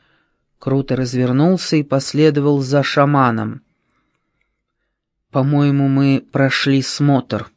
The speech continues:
проговорил Сэм, начиная снова дышать. «И в итоге получили увольнительную», добавила Мэгги.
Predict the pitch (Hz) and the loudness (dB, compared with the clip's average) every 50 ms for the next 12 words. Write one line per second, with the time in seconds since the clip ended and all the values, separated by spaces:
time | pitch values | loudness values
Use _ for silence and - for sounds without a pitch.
0 | _ _ _ _ _ _ _ _ _ _ _ _ - 131 135 135 135 127 135 131 | _ _ _ _ _ _ _ _ _ _ _ _ -2 -2 -2 0 0 -2 0 0
1 | 135 131 123 120 - - - 156 156 143 143 139 135 135 - - 139 135 135 135 | 0 -2 -2 -4 -6 -4 0 2 2 2 2 0 0 -2 -2 -2 0 0 2 2
2 | 131 123 - - - 139 127 123 127 123 135 127 - - - 123 110 107 - - | 0 -2 -4 -4 -2 -2 0 0 -2 -2 -4 -6 -6 -2 -2 -2 -2 -2 -6 -12
3 | - - _ _ _ _ _ _ _ _ _ _ _ _ _ _ _ _ _ _ | -16 -16 _ _ _ _ _ _ _ _ _ _ _ _ _ _ _ _ _ _
4 | _ _ _ _ - 175 196 208 226 226 - 185 185 190 185 202 202 - 175 165 | _ _ _ _ 0 0 2 4 2 2 4 4 4 4 4 2 2 2 0 2
5 | 170 151 - - 175 160 160 160 156 - 160 165 175 170 165 175 190 208 202 147 | 2 0 0 0 2 4 4 4 2 2 2 2 4 4 4 4 4 2 2 2
6 | - - 143 120 123 123 123 117 110 104 - 127 147 147 135 143 139 139 135 135 | 0 -2 -2 0 0 0 -2 -2 -4 -6 -2 0 0 2 4 4 4 4 4 2
7 | 135 139 139 139 139 131 120 117 117 120 113 110 110 | 2 2 2 4 2 2 0 0 -2 -4 -6 -6 -6